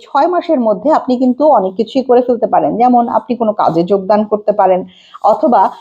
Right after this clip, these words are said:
আপনি, আহ, হয়তো বা এখান থেকে, আহ, গর্ভাবস্থায় গেছেন, ওখানে যে বাচ্চার জন্মও দিতে পারেন।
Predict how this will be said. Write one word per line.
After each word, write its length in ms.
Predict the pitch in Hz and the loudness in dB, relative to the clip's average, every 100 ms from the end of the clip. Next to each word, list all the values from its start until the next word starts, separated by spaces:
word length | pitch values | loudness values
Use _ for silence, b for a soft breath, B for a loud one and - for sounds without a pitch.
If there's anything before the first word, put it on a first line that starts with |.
| B | B
আপনি, 640 | 202 233 254 247 240 233 240 208 | -4 -2 0 0 0 -2 -2 -2
আহ, 260 | 208 208 | 0 2
হয়তো 200 | 220 220 | 0 0
বা 120 | 214 | 2
এখান 260 | 208 208 220 | 2 0 -6
থেকে, 460 | 226 226 208 208 - | -6 0 2 4 2
আহ, 340 | - - 165 | -2 -2 0
গর্ভাবস্থায় 720 | 165 147 185 196 220 233 233 | 2 2 4 0 -2 0 0
গেছেন, 340 | 233 233 269 233 | 2 0 0 -2
ওখানে 380 | 226 240 220 214 | -2 -2 -4 -4
যে 240 | 220 208 | 0 0
বাচ্চার 400 | 165 131 - 175 | 2 -2 0 -2
জন্মও 440 | 160 165 185 226 | 2 0 2 2
দিতে 240 | 220 214 175 | 2 0 0
পারেন। 320 | 127 98 | 2 2